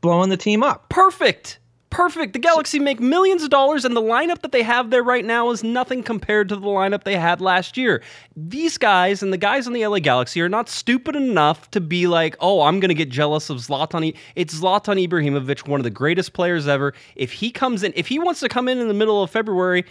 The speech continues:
Speaker 2: he will come in in the middle of February. That's fine. And Siggy is not gonna be upset about it either. Nobody's gonna be upset about it. That's just
Speaker 1: I'm upset about it.
Speaker 2: I can, I, yeah, I, I can tell. I can tell you that you are.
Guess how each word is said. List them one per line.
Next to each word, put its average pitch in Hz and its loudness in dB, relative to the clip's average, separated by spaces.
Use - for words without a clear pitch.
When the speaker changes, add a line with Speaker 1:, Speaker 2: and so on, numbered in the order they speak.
Speaker 2:
he 202 -2
will 247 -4
come 226 -2
in 226 0
in 214 -2
the 196 0
middle 190 2
of 151 -4
February. 165 0
That's 165 -2
fine. 185 0
And 170 -2
Siggy 311 -4
is 190 -2
not 190 -2
gonna 185 0
be 170 -2
upset 160 0
about 120 0
it 147 -2
either. 190 -2
Nobody's 262 0
gonna 226 -2
be 180 0
upset 180 0
about 95 -4
it. - -20
That's 180 -2
just 185 -2
Speaker 1:
I'm 302 0
upset 208 0
about 180 0
it. 359 -6
Speaker 2:
I 180 2
can, 180 -2
I, 147 0
yeah, 123 0
I, 113 0
I 113 0
can 110 -6
tell. 85 -8
I 117 0
can 131 -2
tell 117 0
you 117 2
that 120 0
you 117 0
are. 107 -2